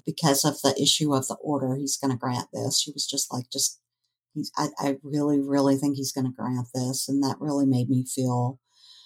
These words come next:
that really made me feel really good. So when he came back in,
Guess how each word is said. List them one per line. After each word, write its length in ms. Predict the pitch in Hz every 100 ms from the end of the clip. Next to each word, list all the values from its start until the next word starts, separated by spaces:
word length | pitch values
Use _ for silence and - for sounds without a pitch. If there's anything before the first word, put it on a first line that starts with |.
| - _ _ _ 151
that 180 | 156
really 260 | 156 165 156
made 200 | 143 135
me 160 | 131 127
feel 560 | - 123 123 120 123 - _ _ _ _ _ _ -
really 500 | 127 139 143 139 135
good. 480 | 131 92 - - - - _ - - _
So 260 | - - 156
when 160 | 147 147
he 140 | 160
came 240 | 151 147
back 240 | 135 120 117 -
in, 680 | 165 160 147 135 127 107